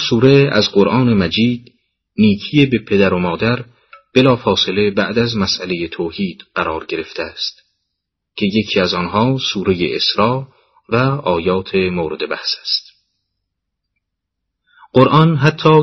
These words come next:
کمترین بی احترامی را در برابر والدین اجازه نداده است. در حدیثی امام صادق علیه السلام می‌فرماید: "اگر چیزی کمتر از اف وجود داشت، خداوند از آن نهی می‌کرد."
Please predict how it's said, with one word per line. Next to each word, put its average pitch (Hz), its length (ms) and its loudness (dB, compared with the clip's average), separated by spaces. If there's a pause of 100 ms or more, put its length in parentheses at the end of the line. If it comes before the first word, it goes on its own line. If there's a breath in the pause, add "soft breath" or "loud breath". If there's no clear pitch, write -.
کمترین 101 600 0
بی 95 180 -2
احترامی 117 600 0
را 123 220 6
در 92 240 0
برابر 85 420 -2
والدین 104 760 2 (240 soft breath)
اجازه 90 440 -4
نداده 73 420 -10
است. - 340 -8 (1040)
در 98 140 -2
حدیثی 127 640 -2 (360 loud breath)
امام 101 320 2
صادق 95 440 0
علیه 87 240 -2
السلام 92 480 -4
می‌فرماید: 87 640 -4 (920)
"اگر 143 280 2
چیزی 143 600 0
کمتر 107 420 0
از - 240 -2
اف 90 180 -2 (240)
وجود 92 460 -4
داشت، 127 540 0 (400)
خداوند 127 760 2
از 92 180 -4
آن 87 340 -8
نهی 90 280 -4
می‌کرد." - 400 -16